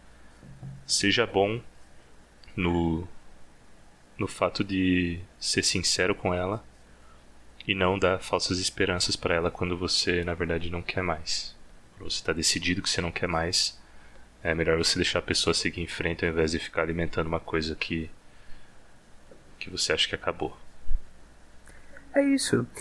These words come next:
Speaker 2: E tem, entra outra questão também, é, se você já tá decidido terminar e se você não for sincero, é, nesse término, não dá um ponto final mesmo, é um negócio que você vai carregar pra frente. E, cara, você não quer carregar um peso, você não quer carregar,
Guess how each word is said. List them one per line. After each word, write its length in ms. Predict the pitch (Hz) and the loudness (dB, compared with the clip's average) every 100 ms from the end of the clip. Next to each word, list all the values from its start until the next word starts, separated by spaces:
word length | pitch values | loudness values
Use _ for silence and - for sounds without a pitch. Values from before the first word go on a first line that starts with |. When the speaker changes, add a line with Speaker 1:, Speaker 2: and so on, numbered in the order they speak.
| - - | -14 4
Speaker 2:
E 380 | 135 135 135 135 | 8 8 8 6
tem, 220 | 151 143 147 160 - | 4 4 2 0 2
entra 280 | 190 202 196 | 2 4 6
outra 240 | 190 240 220 | 6 6 2
questão 420 | 202 175 - 180 | 2 2 0 2
também, 600 | 180 139 156 165 120 120 - | 0 2 2 2 0 -4 -4
é, 400 | 127 127 123 120 | 0 0 0 0
se 160 | - 147 | 0 0
você 320 | 143 - 151 | 0 2 2
já 120 | 151 | 2
tá 120 | - | 0
decidido 440 | 147 156 143 139 143 | 0 0 -2 -2 0
terminar 680 | 143 127 113 113 127 120 117 | 0 2 0 0 0 0 -2
e 80 | |
se 220 | 117 - 131 | -4 0 -2
você 300 | 135 - 135 | 0 0 2
não 120 | 139 | 0
for 280 | - 139 131 | 4 2 4
sincero, 720 | 135 127 127 123 139 127 127 - | -2 0 2 6 6 4 -2 -6
é, 320 | 120 113 113 | -2 -2 0
nesse 280 | 113 120 117 | -2 -2 -4
término, 480 | - 117 131 127 123 | 0 4 4 4 0
não 180 | 123 123 | 0 2
dá 140 | 123 | 2
um 80 | 139 | 2
ponto 340 | 135 135 139 | 0 -2 -2
final 500 | 131 - 117 113 147 | -2 0 2 4 4
mesmo, 540 | 135 117 156 143 123 113 - - - - | 4 4 2 0 -8 -10 -14 -14 -16 -2
é 40 | 127 | 2
um 60 | |
negócio 340 | 127 127 139 - | 4 4 0 0
que 60 | |
você 240 | 139 127 127 | 0 0 -2
vai 140 | 135 | -2
carregar 400 | 135 135 131 127 | 0 2 4 2
pra 160 | 139 139 | 0 -2
frente. 360 | - 123 123 - | -2 -6 -8 -10
E, 100 | 147 | -10
cara, 240 | 123 143 135 | 0 4 4
você 300 | 123 - 131 | 2 -2 -2
não 120 | 147 | -2
quer 280 | - 147 - - | 0 0 0 -14
carregar 460 | - 123 123 117 131 | 0 4 4 2 0
um 140 | 123 | -2
peso, 420 | - 127 127 120 | 2 4 4 2
você 220 | 117 - | -6 -6
não 120 | 123 120 | -6 -2
quer 160 | 131 | -2
carregar, 540 | - 123 120 123 123 | 0 0 2 0 0